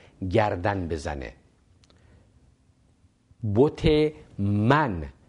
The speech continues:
یا به تعبیر انگلیسی زبان‌ها ایگو رو باید گردن بزنه.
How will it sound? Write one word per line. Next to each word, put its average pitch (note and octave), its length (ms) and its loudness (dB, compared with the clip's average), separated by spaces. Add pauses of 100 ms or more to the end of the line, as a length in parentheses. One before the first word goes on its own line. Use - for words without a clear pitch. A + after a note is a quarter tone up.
(120)
یا G2 120 0
به G2 100 0
تعبیر G#2+ 460 0
انگلیسی F#2+ 500 -2
زبان‌ها G#2 560 0 (160)
ایگو B2 560 2
رو B2 260 0 (420)
باید G#2 640 0
گردن F#2+ 540 0
بزنه. D2 440 -8